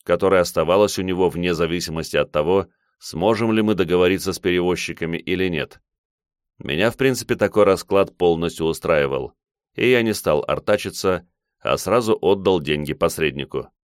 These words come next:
Вероятно, это и стало моей ошибкой,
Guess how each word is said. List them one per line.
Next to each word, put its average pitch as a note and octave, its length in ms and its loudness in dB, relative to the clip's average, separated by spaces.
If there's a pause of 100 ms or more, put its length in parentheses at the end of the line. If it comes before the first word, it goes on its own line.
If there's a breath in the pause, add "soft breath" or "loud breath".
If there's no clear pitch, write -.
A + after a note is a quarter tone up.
(840)
Вероятно, F2 580 0
это F#2 240 0
и F#2+ 60 2
стало E2+ 340 0
моей D#2 340 0
ошибкой, D2+ 600 -6